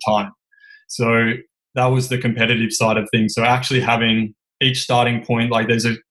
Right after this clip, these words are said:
a minimum criteria to classify an event as a marathon. There's, it's, uh,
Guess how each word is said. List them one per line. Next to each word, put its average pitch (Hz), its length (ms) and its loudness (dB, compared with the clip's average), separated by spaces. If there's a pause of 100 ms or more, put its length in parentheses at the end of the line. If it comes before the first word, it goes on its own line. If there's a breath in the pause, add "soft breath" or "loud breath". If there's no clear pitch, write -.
(380)
a 123 60 -8
minimum 131 460 0
criteria 120 600 0 (120)
to 117 180 -2 (160)
classify 113 800 0
an 113 100 0
event 117 440 0
as 110 120 -2
a 117 40 2
marathon. 139 640 0 (480 loud breath)
There's, 107 300 -2
it's, - 300 -8 (180)
uh, 110 200 0